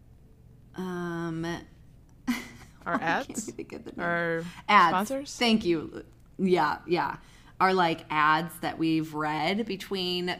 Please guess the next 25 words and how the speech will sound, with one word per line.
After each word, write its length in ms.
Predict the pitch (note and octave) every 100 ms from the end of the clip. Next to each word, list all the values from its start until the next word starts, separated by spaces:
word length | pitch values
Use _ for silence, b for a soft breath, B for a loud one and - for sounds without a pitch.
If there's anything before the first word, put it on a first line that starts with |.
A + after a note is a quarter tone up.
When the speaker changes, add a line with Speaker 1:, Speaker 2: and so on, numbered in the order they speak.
| E3
Speaker 1:
Beth 380 | G3 A3+ - -
and 160 | F#3+
our 160 | F#3 F3
ads, 420 | E3 E3 D#3+ D#3+ D#3+
we 140 | E3
were 140 | E3
able 360 | D3+ E3 E3 E3+
to 300 | D#3+ - E3
reimburse 640 | E3 D#3+ E3+ E3+ D#3 E3
ourselves 1040 | - D3+ D#3 - F3+ D3+ D3 G3 A3+ A3+ -
essentially 600 | F3 - E3 D#3+ E3 D3+
for 720 | D#3 - D#3+ D3+ - D3+ D3 - B B B -
our 440 | F3 D#3+ D#3+ D#3
two 240 | D#3 - E3
microphones 680 | D#4+ D#4+ A#3 F#3 E3+ G3+
that 100 | F#3+
we've 160 | F#3+ G#3
been 120 | C4
using. 440 | D#4 G3 D#3+ C#3+ F3
So 340 | - F#3 F3+
we 280 | E3+ F3 E3+
really 260 | E3 E3+ E3
appreciate 480 | E3+ F#3 - F3+ F3
that. 380 | E3 E3 E3
That's 400 | E3+ E3 - -